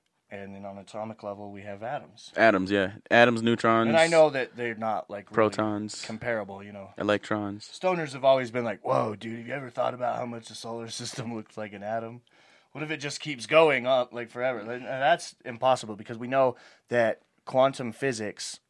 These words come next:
Speaker 1: have their own laws of physics. Like, once you get down to that scale,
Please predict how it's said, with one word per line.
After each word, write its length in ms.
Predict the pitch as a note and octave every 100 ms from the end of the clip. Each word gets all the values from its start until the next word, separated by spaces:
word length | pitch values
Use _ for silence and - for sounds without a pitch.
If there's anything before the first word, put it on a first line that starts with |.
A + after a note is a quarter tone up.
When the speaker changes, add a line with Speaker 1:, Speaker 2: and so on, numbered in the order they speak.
| _ -
Speaker 1:
have 280 | A2+ A#2+ G#2
their 220 | A2 G#2+
own 220 | A2 G#2 G2
laws 320 | F#2+ F2+ D#2+
of 80 | D2
physics. 460 | C#2+ D2 - -
Like, 160 | G2 -
once 220 | A2 A2+
you 40 | B2+
get 220 | C3 F#2
down 260 | A2+ A2+ A2
to 100 | G2
that 260 | G2+ G#2
scale, 480 | - - F#2+ G#2+ A#2+